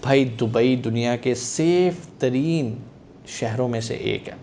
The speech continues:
ठीक है। दुबई के अंदर आपका पैसा नहीं, भाई दुबई में आप अपना iPhone छोड़ जाओ सड़क के ऊपर, शाम को आके वापस ले जाओ, भाई ऐसा कोई सिस्टम नहीं है।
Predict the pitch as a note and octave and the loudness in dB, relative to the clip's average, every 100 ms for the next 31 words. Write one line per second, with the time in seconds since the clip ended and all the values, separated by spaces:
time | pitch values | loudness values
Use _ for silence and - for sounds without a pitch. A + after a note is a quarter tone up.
0 | - - A2+ B2+ A#2 A#2 A2+ D3+ G#3 G#3 | -20 -10 0 0 2 0 4 4 4 2
1 | F3 F3 E3 - E3 D3+ C#3 D3+ D3 A#2+ | 4 4 4 2 2 4 4 4 2 2
2 | C3+ C3 B2+ C#3 C3+ C#3 C3+ C3+ C#3 B2+ | -2 0 0 2 2 2 -2 0 2 0
3 | - C#3 C3 A#2+ A#2+ B2+ A#2+ A2+ A2+ A#2 | 0 -2 0 0 2 0 2 0 0 0
4 | C3 - - - - D3+ C#3 C#3 D3 C#3 | 0 -2 -16 -20 -2 4 4 6 6 6
5 | C#3+ B2+ A#2 C#3 C3 B2 C#3+ A#2+ B2 B2+ | 6 4 4 2 0 0 0 2 2 2
6 | A#2 A2 A#2 A2+ - G#2 G2+ G2+ | 0 0 -2 -2 -4 -2 -2 -4